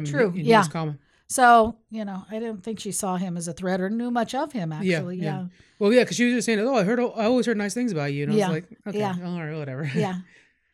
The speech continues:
Speaker 1: I just don't like that she jumped Kelly so hard. So that's one thing
Speaker 2: Yeah,
Speaker 1: kinda like,
Speaker 2: I
Speaker 1: eh.
Speaker 2: didn't like that either, you know.
Speaker 1: So.
Speaker 2: And she did the same thing, I think, to Eric or Chris.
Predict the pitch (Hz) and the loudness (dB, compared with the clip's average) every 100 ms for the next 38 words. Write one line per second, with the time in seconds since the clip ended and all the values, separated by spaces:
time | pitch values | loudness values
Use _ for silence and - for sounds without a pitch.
0 | - 262 262 233 190 165 180 151 147 - | -2 0 2 2 0 -2 -4 -6 -6 -4
1 | 147 143 143 143 - 165 170 214 247 233 | -4 -4 -6 -8 -6 -2 0 2 4 6
2 | 214 202 151 185 294 285 226 202 202 185 | 6 4 -2 0 2 4 2 0 0 0
3 | 170 165 170 - - 214 196 185 202 202 | 0 -2 -6 -8 -6 -4 -2 -2 -4 -8
4 | - 240 233 220 240 220 214 220 196 220 | -6 -4 -4 -2 -2 -2 -2 -4 -4 -6
5 | 196 196 185 202 196 175 190 190 185 - | -8 -4 -2 -4 -6 -10 -4 -4 -4 -8